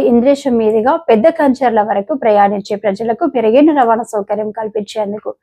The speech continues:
హెచ్ఎండిఏ ఆధ్వర్యంలో రహదారి విస్తరణ పనులు త్వరలో ప్రారంభమవనున్నాయని చెప్-, పటాన్ చెరువు ఎమ్మెల్యే గూడెం మహిపాల్ రెడ్డి తెలిపారు.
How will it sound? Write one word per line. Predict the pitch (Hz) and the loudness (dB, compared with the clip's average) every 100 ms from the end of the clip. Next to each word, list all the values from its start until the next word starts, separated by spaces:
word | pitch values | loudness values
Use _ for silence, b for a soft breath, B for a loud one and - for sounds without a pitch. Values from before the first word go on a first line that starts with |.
| b b b - | b b b 0
హెచ్ఎండిఏ | 247 - 320 285 254 226 233 220 | 0 2 4 4 4 4 2 2
ఆధ్వర్యంలో | 202 196 220 220 226 311 - _ - | 0 0 -2 0 0 -2 -4 _ -4
రహదారి | 202 214 214 214 | 0 2 2 2
విస్తరణ | 208 208 226 208 | 0 -2 -4 -2
పనులు | 214 214 208 285 | -2 0 0 0
త్వరలో | 339 220 202 208 | 0 2 4 2
ప్రారంభమవనున్నాయని | 202 202 208 226 214 214 208 208 214 214 240 311 - | 2 0 2 2 0 -2 -4 -2 -2 0 0 0 -2
చెప్-, | 247 - | -6 -2
పటాన్ | 254 269 349 - | -2 2 2 2
చెరువు | 269 247 233 | 2 2 0
ఎమ్మెల్యే | 226 233 320 294 B B - | 2 2 2 0 B B 0
గూడెం | 285 359 | 2 6
మహిపాల్ | 294 220 214 208 | 4 2 -2 -2
రెడ్డి | 202 196 | -2 -6
తెలిపారు. | 208 202 208 220 | -6 -4 -4 -4